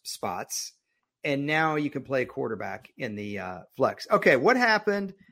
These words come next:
when Peyton Manning threw three interceptions to Ty Law and the Patriots defense suffocated that incredible Colts offense? What happened?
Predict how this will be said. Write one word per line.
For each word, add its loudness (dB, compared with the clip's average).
when 4
Peyton 2
Manning 2
threw -4
three -2
interceptions -2
to -18
Ty 0
Law -4
and -10
the -10
Patriots 0
defense -6
suffocated 0
that -6
incredible -6
Colts -12
offense? -18
What -14
happened? -12